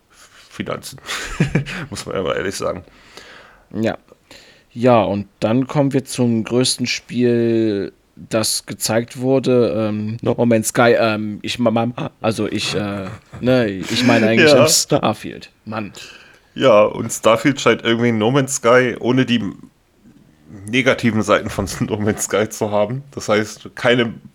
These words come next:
Speaker 1: zu merkwürdigen Färb-, äh, Farbschemata, was gegen einige, einige Leuten auf den Keks.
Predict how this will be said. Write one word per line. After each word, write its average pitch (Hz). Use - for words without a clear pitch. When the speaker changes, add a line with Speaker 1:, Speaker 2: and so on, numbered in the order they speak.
Speaker 1:
zu -
merkwürdigen 120
Färb-, -
äh, 104
Farbschemata, 107
was -
gegen 95
einige, 98
einige 101
Leuten 101
auf 104
den 95
Keks. 143